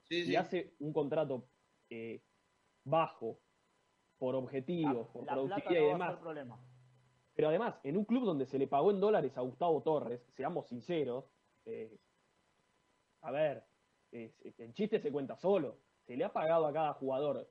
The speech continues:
Speaker 2: cifras exorbitantes. Mirá si no le vas a poder pagar una cifra baja a Mercier para que un tipo querido por la gente se pueda retirar en el club.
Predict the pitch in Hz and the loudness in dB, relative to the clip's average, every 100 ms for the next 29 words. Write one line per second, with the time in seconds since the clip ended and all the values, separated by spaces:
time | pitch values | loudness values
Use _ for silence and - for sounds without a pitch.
0 | _ 151 156 143 131 123 131 127 135 165 | _ -8 -6 -6 -8 -10 -6 -6 -2 -4
1 | 127 123 123 _ _ _ _ _ 123 147 | -4 -8 -12 _ _ _ _ _ -6 -4
2 | 180 165 156 156 147 131 147 143 139 151 | -2 -2 0 0 0 -4 -4 -2 -2 -2
3 | 135 - 147 135 147 156 151 143 147 180 | -4 -8 -6 -4 -4 -4 -6 -6 -2 0
4 | 185 175 143 127 151 143 156 131 123 139 | 0 0 -4 -4 -6 -6 -6 -8 -4 -4
5 | 180 196 156 156 151 208 175 139 147 139 | -2 -2 -2 -4 -6 -6 -6 -4 -2 -2
6 | 139 135 139 131 123 120 | -4 -2 -2 -2 -6 -12